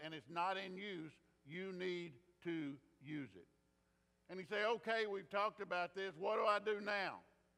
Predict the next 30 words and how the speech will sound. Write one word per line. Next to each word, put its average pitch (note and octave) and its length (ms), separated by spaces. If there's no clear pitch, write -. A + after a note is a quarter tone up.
Well, G#3 340
l-, A3 340
let G#3 120
me A3 100
give F#3 240
you G3 140
one F3 180
option. D#3 400
In G3+ 160
the A3+ 120
foyer, A#3+ 720
when D3 160
you F#3 140
go G#3+ 260
out, D3+ 300
are D3 160
a C#3+ 40
lot F3 220
of F#3+ 100
these F#3 300
cards. C3 400
And D#3+ 100
it E3+ 160
simply A3+ 320
has F#3+ 240
a F3+ 40
place E3+ 420
for F3 80
your D#3+ 140
name F#3+ 420